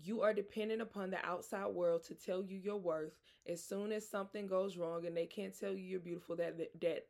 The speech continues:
that day, you can't get attention that day, you're going to go back to feeling unworthy again. You have to feel it for yourself.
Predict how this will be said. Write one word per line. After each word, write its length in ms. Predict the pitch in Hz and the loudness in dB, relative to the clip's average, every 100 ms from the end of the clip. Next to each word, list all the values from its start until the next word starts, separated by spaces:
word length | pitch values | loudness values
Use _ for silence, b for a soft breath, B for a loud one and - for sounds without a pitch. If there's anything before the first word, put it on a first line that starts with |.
| 165 | 0
that 280 | 165 180 | 0 2
day, 200 | 170 160 170 | 2 2 0
you 80 | 165 | -6
can't 240 | - 196 | -6 -2
get 100 | 196 | -2
attention 440 | 196 190 190 190 175 | -2 -4 -6 -6 -2
that 240 | 175 180 | -2 0
day, 300 | 185 160 160 B B B B - | 2 2 0 B B B B 2
you're 260 | 175 190 | 4 6
going 300 | 180 175 180 | 4 2 2
to 40 | 180 | 2
go 220 | 170 170 | 6 6
back 280 | 170 160 165 | 6 2 0
to 100 | 175 | -6
feeling 360 | 170 165 170 - | 0 0 0 -2
unworthy 520 | 160 165 156 143 131 | -4 -2 -2 -2 -4
again. 260 | 123 107 - _ b b - | -6 -8 -14 _ b b -6
You 200 | 185 190 | -2 -2
have 240 | 202 196 190 | 2 0 2
to 120 | - | -4
feel 300 | 196 185 180 | -4 -2 -2
it 160 | 180 - - | -2 -8 -4
for 160 | 165 | -2
yourself. 460 | 165 160 - 120 | -2 -6 -6 -10